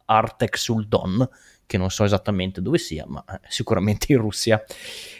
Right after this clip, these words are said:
Poi abbiamo un altro contatto il venticinque di aprile questa volta,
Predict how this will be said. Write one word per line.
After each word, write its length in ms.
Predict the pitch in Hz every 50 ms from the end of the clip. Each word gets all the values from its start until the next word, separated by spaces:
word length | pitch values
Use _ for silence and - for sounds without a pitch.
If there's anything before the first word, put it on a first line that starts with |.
| - _ _ _
Poi 160 | - 220 247
abbiamo 520 | 226 170 165 156 139 123 117 113 107 - -
un 160 | 139 151 190
altro 320 | 220 240 202 - 233 196
contatto 760 | - 185 180 175 180 - 196 190 196 190 - - - 117 104
il 120 | 101 104 107
venticinque 800 | 135 151 147 135 147 127 - - 165 151 131 120 - - 104
di 140 | 98 104 104
aprile 340 | 101 95 - 117 110 104 104
questa 220 | - 117 - -
volta, 640 | 117 120 113 120 139 143 - - 170 160 139 - -